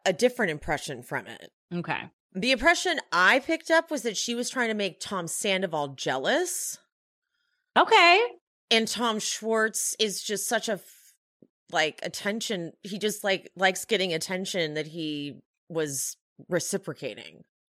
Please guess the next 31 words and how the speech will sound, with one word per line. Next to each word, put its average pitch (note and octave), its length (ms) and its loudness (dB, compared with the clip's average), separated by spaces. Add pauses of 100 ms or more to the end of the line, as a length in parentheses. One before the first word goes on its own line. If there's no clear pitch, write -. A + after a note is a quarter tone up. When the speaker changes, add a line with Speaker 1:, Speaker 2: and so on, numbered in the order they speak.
Speaker 2:
Okay. - 380 0 (1080)
Speaker 1:
And, G3 280 2
and G#3 140 2
likes F#3+ 300 0
to, - 160 -8
and, G#3 120 2
and F#3+ 280 2
likes F3 260 4
to F#3 80 -6
play, F#3+ 180 0
like, D3+ 260 -2
innocent F3 800 2 (640)
back D#3+ 320 6
later. D3+ 400 0
Like, D3+ 180 0
if D3+ 120 -6 (220)
James D3 460 -4
were D3+ 140 -6
to B2+ 60 -10
say C3 280 -4
something, G3+ 680 -2 (560)
Speaker 2:
Mm-hmm. F3+ 520 0
Speaker 1:
you'd F#3 80 -2
be G3+ 60 6
like, G#3 180 6
"What?" G#3+ 240 4
I B3+ 120 6
was A3 120 -2
just G#3 160 -8
like, G3+ 120 -4
"Whatever." F3+ 480 0